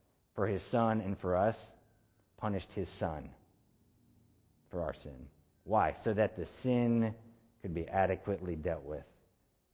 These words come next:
Jesus paid it. That's why we hear Jesus paid it all, right?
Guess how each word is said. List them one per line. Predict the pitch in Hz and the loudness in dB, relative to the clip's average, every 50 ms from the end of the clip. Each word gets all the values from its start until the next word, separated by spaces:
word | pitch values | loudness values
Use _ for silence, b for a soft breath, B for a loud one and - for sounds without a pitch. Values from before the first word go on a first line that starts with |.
| _ _ _ _ _ _ _ _ _ _ _ _ _ _ _ _ _ _ _ _ _ _ _ _ _ _ _ _ _ _ - | _ _ _ _ _ _ _ _ _ _ _ _ _ _ _ _ _ _ _ _ _ _ _ _ _ _ _ _ _ _ -2
Jesus | 80 127 139 131 123 131 123 | 2 4 4 4 4 4 2
paid | - - - 160 143 113 | 2 4 6 6 6 6
it. | 87 80 85 | 6 4 4
That's | 110 143 135 - | 6 6 6 8
why | 139 139 120 | 10 10 10
we | 117 123 113 | 10 8 6
hear | 104 127 123 101 | 4 4 2 2
Jesus | 90 113 127 131 120 113 110 - | 4 4 4 4 4 4 0 0
paid | - - 135 131 117 | 0 2 4 6 8
it | 113 110 | 10 12
all, | 135 135 117 95 92 | 12 12 12 12 12
right? | 90 101 107 127 131 139 160 | 10 10 10 10 10 8 6